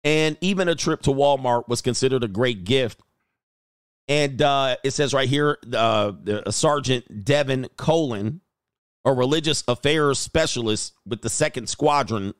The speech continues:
a hundred and first Cavalry Regiment,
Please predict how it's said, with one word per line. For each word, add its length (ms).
a 80
hundred 240
and 180
first 360
Cavalry 580
Regiment, 560